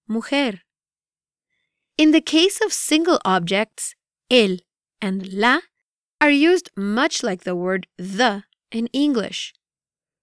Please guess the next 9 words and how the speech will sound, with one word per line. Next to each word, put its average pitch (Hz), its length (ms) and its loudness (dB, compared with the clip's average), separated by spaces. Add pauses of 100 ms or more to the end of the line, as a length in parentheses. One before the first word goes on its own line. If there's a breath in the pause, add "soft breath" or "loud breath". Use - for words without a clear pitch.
(340)
The 247 320 0
hospital 285 500 0
is 285 160 0
big. 202 340 -4 (680)
El 247 140 4
hospital 233 560 0
es 285 140 2
grande. 185 600 -2 (1300)
El 214 240 4